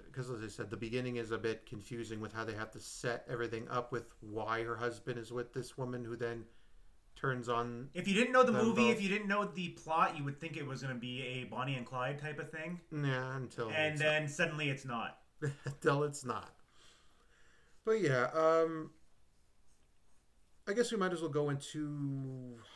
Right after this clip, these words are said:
Speaker 1: highlights, right? So what did you think were the highlight of The Naked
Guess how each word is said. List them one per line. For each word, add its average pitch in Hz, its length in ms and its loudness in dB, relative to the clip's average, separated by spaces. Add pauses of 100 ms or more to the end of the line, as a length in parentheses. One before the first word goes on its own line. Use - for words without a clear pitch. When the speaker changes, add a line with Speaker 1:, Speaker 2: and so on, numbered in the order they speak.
Speaker 1:
highlights, 117 760 -4 (400)
right? 151 300 -2 (1120)
So - 140 -2
what 214 100 2
did 202 180 -8
you 196 80 -8
think 190 280 -2
were 185 80 0
the 160 140 -2
highlight 175 880 0
of 117 420 -6
The 117 160 2
Naked 135 720 -4